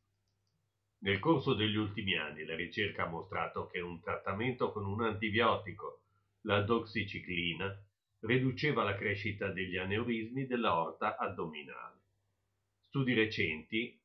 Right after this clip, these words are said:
hanno anche permesso di identificare batteri paradontali nei campioni aterosclerotici prelevati da pazienti giapponesi. Tuttavia, fino ad ora non era stata trovata nessuna evidenza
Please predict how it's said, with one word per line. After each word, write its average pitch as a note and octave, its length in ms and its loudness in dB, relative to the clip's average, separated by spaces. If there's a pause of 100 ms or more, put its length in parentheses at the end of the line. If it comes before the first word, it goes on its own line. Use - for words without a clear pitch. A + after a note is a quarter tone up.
hanno E2 300 -4
anche E2+ 280 -2
permesso F2+ 540 -4
di F2+ 180 -2
identificare F2+ 1040 -2
batteri F2 560 0
paradontali E2+ 960 -2 (380)
nei A2 180 2
campioni A#2+ 480 2
aterosclerotici G2+ 1120 0
prelevati F2+ 640 -2
da F2+ 140 -4
pazienti F#2 580 -6
giapponesi. C#2 800 -14 (640)
Tuttavia, A2 560 4
fino G2 280 0
ad F#2 140 0
ora F2+ 300 0
non F#2+ 200 -2
era F#2 200 -2
stata F2 360 -4
trovata F2 500 -4
nessuna F2 400 -10
evidenza F#2+ 680 -4